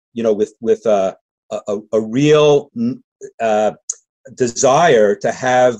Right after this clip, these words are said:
the prospect or the consumer really want your product because you've given them the reasons why it's good for them. And it's a good,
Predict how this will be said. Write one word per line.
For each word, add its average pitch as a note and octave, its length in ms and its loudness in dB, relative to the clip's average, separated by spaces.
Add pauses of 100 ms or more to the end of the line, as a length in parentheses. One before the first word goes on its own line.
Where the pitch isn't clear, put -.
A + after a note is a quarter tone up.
the A2+ 260 -4
prospect B2 720 -2
or A2 120 0
the G#2+ 80 -2
consumer A2+ 840 -2 (300)
really F3 640 -2 (100)
want D#3 580 0
your C3 160 0
product D#3+ 480 0
because A#2+ 420 -4
you've B2 260 -10 (380)
given E3 280 0
them B2 440 -4 (100)
the A#2+ 120 -6
reasons B2 560 -4
why A2+ 480 -2
it's - 300 -8
good - 240 -2
for C4+ 220 -2
them. E2 280 -6 (360)
And A#2 160 -2
it's C3 120 -4
a C#3 40 -4
good, A#2 340 -4